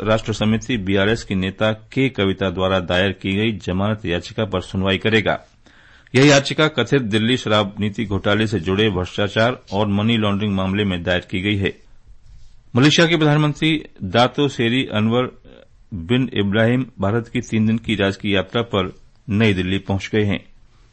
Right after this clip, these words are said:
केंद्रीय जल शक्ति और रेल राज्य मंत्री वी सोमन्ना ने हवाई अड्डे पर उनका स्वागत किया। मलेशिया के प्रधानमंत्री के रूप में श्री इब्राहिम की यह पहली यात्रा है।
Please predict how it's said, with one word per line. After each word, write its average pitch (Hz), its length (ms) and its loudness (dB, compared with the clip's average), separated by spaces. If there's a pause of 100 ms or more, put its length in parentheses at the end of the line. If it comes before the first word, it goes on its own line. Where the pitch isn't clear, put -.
(800)
केंद्रीय 151 300 4
जल 131 120 4
शक्ति 127 380 0
और 123 120 2
रेल 110 180 2
राज्य 98 240 0
मंत्री 101 400 -4
वी 101 140 -2
सोमन्ना 101 420 -2
ने 120 140 -2
हवाई 98 220 2
अड्डे 95 180 -2
पर 107 140 -2
उनका 98 200 -4
स्वागत 95 340 -4
किया। 120 260 0 (380)
मलेशिया 123 320 2
के 135 120 -2
प्रधानमंत्री 113 480 0
के 107 100 -4
रूप 107 260 -2
में 120 80 -4
श्री 107 140 -2
इब्राहिम 107 340 0
की 101 220 0
यह 101 80 2
पहली 104 460 -2
यात्रा 98 300 0
है। 98 180 0